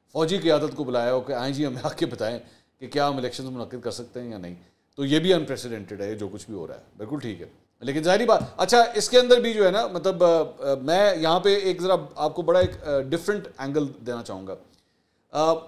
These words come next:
एक साइड के लोग जो हैं वो कह रहे हैं कि "देखा कितना कमाल है और बड़ा ज़बरदस्त है, सब लोग एक पेज के ऊपर आ रहे हैं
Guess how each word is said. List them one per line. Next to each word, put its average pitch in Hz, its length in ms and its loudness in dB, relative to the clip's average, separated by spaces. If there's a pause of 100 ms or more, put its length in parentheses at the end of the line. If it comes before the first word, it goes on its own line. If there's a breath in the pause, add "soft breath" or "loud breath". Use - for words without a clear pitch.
(100)
एक 240 220 8
साइड 220 320 4
के 233 80 4
लोग 208 220 6
जो 208 100 -2
हैं 226 80 -2
वो 208 180 2
कह 180 140 4
रहे 180 80 2
हैं 202 100 -4
कि 190 60 -2
"देखा 170 280 2
कितना 180 460 -2
कमाल 175 460 4
है 156 320 4
और 147 160 0
बड़ा 135 300 0
ज़बरदस्त 147 460 0
है, 151 180 0
सब 170 380 -2
लोग 165 260 4
एक 156 220 -4
पेज 151 220 -4
के 160 80 -4
ऊपर 156 160 -2
आ 131 160 0
रहे 143 140 -4
हैं 139 240 -6